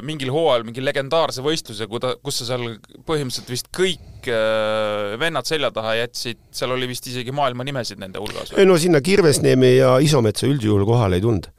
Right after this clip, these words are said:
Speaker 2: Ja need aastad olid siis üheksakümmend ja, ja, ja üheksakümmend üks, üheksakümmend kaks vist.
Speaker 1: Teenisid markasid kõvasti?
Speaker 2: Ee, muidugi. Ja,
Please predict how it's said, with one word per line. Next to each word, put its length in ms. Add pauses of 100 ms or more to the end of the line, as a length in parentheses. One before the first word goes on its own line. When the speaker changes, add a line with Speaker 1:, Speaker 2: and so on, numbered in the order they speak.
(240)
Speaker 2:
Ja 140
need 100
aastad 420
olid 220
siis 240
üheksakümmend 1500
ja, 160 (320)
ja, 320
ja 220 (160)
üheksakümmend 320
üks, 160
üheksakümmend 280
kaks 380
vist. 320 (320)
Speaker 1:
Teenisid 400
markasid 400
kõvasti? 380 (320)
Speaker 2:
Ee, 260
muidugi. 400 (580)
Ja, 220